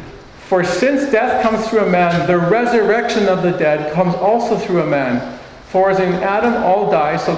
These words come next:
Christ will be made alive but each in turn, Christ the first fruits, then when he comes, those who belong to him. Parousia.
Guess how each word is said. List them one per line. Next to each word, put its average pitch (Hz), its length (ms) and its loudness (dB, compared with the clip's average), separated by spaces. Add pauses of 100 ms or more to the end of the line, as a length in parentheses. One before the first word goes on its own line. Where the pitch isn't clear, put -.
Christ 196 300 0
will 180 160 2
be 175 100 2
made 160 300 0
alive 156 720 -2 (300)
but 175 260 0
each 240 280 2
in 220 280 2
turn, 170 480 -2
Christ 226 380 -2
the 214 80 2
first 202 420 0
fruits, 196 280 2 (120)
then 208 260 0
when 208 240 0
he 202 220 -2
comes, 254 560 2 (600)
those 196 180 4
who 208 80 2
belong 196 480 2
to 180 80 0
him. 139 420 -2 (1600)
Parousia. 156 680 0